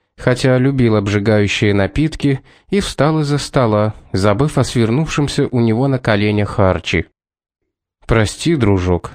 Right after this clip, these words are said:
рассеянно извинился он перед упавшим на пол котом, «получай дополнительное угощение к завтраку. Надеюсь, Арчи, ты понимаешь, что когда приедет ваша хозяйка, вы вернётесь к нормальному рациону питания.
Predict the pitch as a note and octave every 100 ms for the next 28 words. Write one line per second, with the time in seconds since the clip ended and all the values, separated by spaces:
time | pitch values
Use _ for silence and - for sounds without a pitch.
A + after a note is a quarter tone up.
0 | _ - G2 G2 - B2 A#2 G#2+ G2 G2
1 | G#2 G#2 G2+ G#2 - B2+ A#2 G#2 G2+ F#2+
2 | B2 A#2+ - G#2+ G#2 G#2 - F#2+ - F#2
3 | C3 D3 C#3 _ _ _ _ - - G3+
4 | A3 - D3+ F3+ E3+ - F#3 C3+ B2 C#3+
5 | C#3+ D3 D3 D3 C#3+ - A2 A2 C3+ A#2+
6 | G2+ F#2 F#2 - F#2+ - G2 - _ _
7 | _ _ - C3+ C3+ A#2+ B2 A#2+ - A#2+
8 | B2 - A#2 B2 A2+ A#2+ A2 G#2+ C#3+ G2+
9 | - - A2 G2+ F#2 G2+ - G#2+ G2 A#2
10 | G#2+ G2 G2+ A#2 - G#2 F2+ F2+ F2 -
11 | B2+ - - _ G2+ A2+ B2 G#2+ G2+ G2+
12 | A#2 - B2+ G#2+ G#2 G#2+ A#2 B2 B2+ B2
13 | D3 C#3+ C#3+ C#3 D#3+ G3+ E3 G2 E2+ D#2+